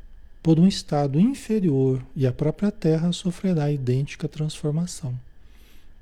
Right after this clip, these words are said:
né? Tornar-se-á um paraíso quando os homens se houverem tornado bons, né? Então,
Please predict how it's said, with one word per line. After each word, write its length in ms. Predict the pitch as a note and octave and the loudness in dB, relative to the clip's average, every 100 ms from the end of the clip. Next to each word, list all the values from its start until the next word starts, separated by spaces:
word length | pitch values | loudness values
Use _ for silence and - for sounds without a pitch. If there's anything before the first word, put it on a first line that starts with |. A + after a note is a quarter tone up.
| - - | -20 -12
né? 180 | C3+ D#3 - - - - - - | -12 -12 -16 -20 -20 -20 -20 -4
Tornar-se-á 880 | - D3 D3 E3 F3 - C3 C3 F#3 - | 2 4 4 2 0 0 0 2 0 0
um 100 | E3 | 0
paraíso 920 | E3+ G3 A#3 A3+ F3+ G#3+ G#3 C#3 C3 A2+ - - - - - - - - - - | 0 -2 0 2 2 2 0 -2 -4 -6 -8 -20 -20 -20 -20 -20 -20 -20 -20 -4
quando 560 | - D3+ D#3 E3 F3+ | 4 6 6 4 2
os 180 | A3+ G3 | 0 2
homens 500 | D3+ C#3 C#3+ D3 E3+ | 4 4 2 2 0
se 180 | - - | -2 0
houverem 560 | F#3+ F#3 D3 C3 C3 D3+ | 0 2 2 2 0 -2
tornado 500 | - E3+ D3+ C3+ D#3+ | 0 0 0 -2 -2
bons, 680 | E3 E3+ D#3+ - - - - - - - - - - - - - - - - - - - - - | 0 0 0 -6 -20 -20 -20 -20 -20 -20 -20 -20 -20 -20 -20 -20 -20 -20 -20 -20 -20 -20 -20 -12
né? 320 | A#2 B2+ F3+ G#3 - - - - - - - - | -6 -2 -2 -6 -14 -18 -20 -20 -20 -20 -20 -12
Então, 540 | D3 C#3+ F3+ G3 G#3+ | -8 -4 0 2 0